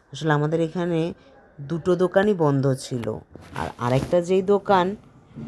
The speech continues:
ওই দোকানে ওর যে তেরো বছর হয়েছে, এক নাম্বার মোমবাতিটা পাচ্ছি, তিন নাম্বার মোমবাতিটা আর পাচ্ছি না।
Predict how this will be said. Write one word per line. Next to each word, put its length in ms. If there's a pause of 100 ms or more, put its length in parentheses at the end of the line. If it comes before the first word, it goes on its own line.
(120)
ওই 160
দোকানে 680
ওর 200
যে 140
তেরো 340
বছর 300
হয়েছে, 360 (140)
এক 180
নাম্বার 340
মোমবাতিটা 480
পাচ্ছি, 300 (140)
তিন 180
নাম্বার 420
মোমবাতিটা 500
আর 100
পাচ্ছি 380
না। 140